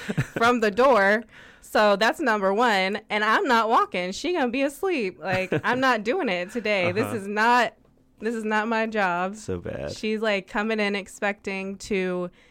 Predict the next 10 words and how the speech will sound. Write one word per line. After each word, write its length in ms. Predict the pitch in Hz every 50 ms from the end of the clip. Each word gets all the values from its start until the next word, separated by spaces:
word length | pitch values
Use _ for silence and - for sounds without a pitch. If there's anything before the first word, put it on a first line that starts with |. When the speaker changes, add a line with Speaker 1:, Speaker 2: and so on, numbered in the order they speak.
| _ _ _
Speaker 1:
just 220 | - 190 190 - - -
sit 220 | - 262 262 262
there 460 | - 196 165 156 156 160 170 202 220 214
like 140 | - 185 185
she 160 | - - 196
normally 400 | 180 185 208 214 208 196 185 175
does, 380 | 170 - 156 143 135 135 151 165
Speaker 2:
Mm-hmm. 180 | 120 98 - 95
Speaker 1:
and 400 | 165 165 160 160 165 160 - -
no. 200 | 185 175 151